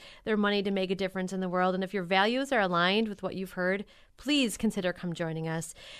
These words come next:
We have, um, an annual event, which is our biggest fundraiser of the year, e-, every September, called Luxury Bingo. It's super fun, very energetic. It hosts over six hundred people each year and is growing, which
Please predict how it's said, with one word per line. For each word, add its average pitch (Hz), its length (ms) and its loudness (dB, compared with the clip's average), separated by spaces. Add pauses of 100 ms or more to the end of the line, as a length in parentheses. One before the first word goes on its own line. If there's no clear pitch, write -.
(200)
We 226 100 2
have, 214 340 10
um, 190 220 8
an 196 140 -2
annual 226 380 8
event, 220 480 4
which 208 140 0
is 190 80 -2
our 190 120 4
biggest 196 360 2
fundraiser 190 560 2
of 185 100 -2
the 208 80 -2
year, 202 480 2
e-, - 160 -12
every 208 360 0
September, 208 540 -2
called 185 260 -2
Luxury 175 400 -2
Bingo. 226 540 6 (440)
It's - 440 2
super 269 440 4
fun, 262 500 6 (180)
very 208 360 6
energetic. 208 680 4 (320)
It 202 160 0
hosts 202 400 0
over 190 260 2
six - 300 -2
hundred 208 240 0
people 214 420 0
each 196 320 -2
year 220 240 4
and 208 140 4
is 165 160 0
growing, 208 560 4
which - 260 -2